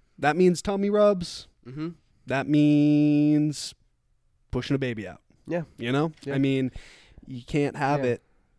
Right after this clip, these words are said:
Speaker 1: every way you want it
Speaker 2: No, no.
Speaker 1: at all times.
Speaker 2: It doesn't work like that.
Speaker 1: It doesn't work like
Speaker 2: No.
Speaker 1: that.
Speaker 2: Okay. I want, I want you to know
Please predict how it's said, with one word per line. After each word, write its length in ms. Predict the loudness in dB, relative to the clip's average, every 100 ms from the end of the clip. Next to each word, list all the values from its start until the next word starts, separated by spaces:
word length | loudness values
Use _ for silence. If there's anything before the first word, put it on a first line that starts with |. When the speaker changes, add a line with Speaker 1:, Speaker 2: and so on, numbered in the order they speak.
| _
Speaker 1:
every 300 | -8 -6 -4
way 280 | -4 -4 -6
you 140 | -6 -6
want 360 | -6 -6 -8
it 140 | -14 -18 -6
Speaker 2:
No, 380 | -2 0 -2 -6 _ -14
no. 220 | -8 -6
Speaker 1:
at 120 | -6
all 140 | -10 -10
times. 260 | -12 -10
Speaker 2:
It 40 | -8
doesn't 200 | -6 -6
work 160 | -6
like 140 | -8 -12
that. 220 | -14 -12
Speaker 1:
It 40 |
doesn't 220 | -6 -6 -6
work 140 | -14
like 140 | -18 -14
Speaker 2:
No. 60 | -14 -14 -20 -20 -20 -8
Speaker 1:
that. 60 |
Speaker 2:
Okay. 220 | -4 -4 -6 -12 -14 -16 _ _ _ _ _ -20 _ _ _
I 80 | -8
want, 240 | -4 -4 -4
I 80 |
want 180 | -4 -2
you 80 | -4
to 60 | -6
know 280 | -8 -8